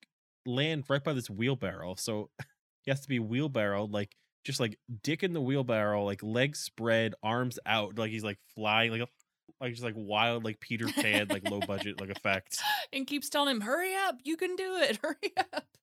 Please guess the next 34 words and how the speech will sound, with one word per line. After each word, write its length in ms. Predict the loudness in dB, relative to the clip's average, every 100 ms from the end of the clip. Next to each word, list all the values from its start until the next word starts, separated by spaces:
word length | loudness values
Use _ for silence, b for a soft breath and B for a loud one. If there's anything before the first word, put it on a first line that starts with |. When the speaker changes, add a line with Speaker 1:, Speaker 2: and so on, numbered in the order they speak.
| _ _ _ _ _ _
Speaker 1:
And 160 | 0 2
they 40 |
hit 180 | 0 0
this 180 | -2 -4
pole 600 | -8 -4 -2 0 -2 -2
and 160 | -2 2
they, 160 | 2
like, 380 | 2 -2 -8 -16 _ _ _
slam 460 | -8 -2 2 2 2
off 260 | 2 2 0
and 80 | -4
the 40 |
handcuffs 500 | 0 0 0 -6 -4
are 100 | -4
off 240 | -2 -2 -2
one 140 | -4
of 60 | -2
them. 140 | -2
And 80 | -2
they're 80 | -2
like, 60 | 0
"Oh, 140 | 2 4
high 180 | 6 4
five." 360 | 6 6 8 4
And 100 | 2
the 40 |
handcuffs 300 | 2 2 0
get 160 | -4 -2
back 200 | 0 2
on 180 | 2 2
him. 140 | -2 -6 _ _
Speaker 2:
It's 200 | -10 -4
so 520 | -2 -2 -4 -4 -4 -6
fucking, 440 | -6 -4 -4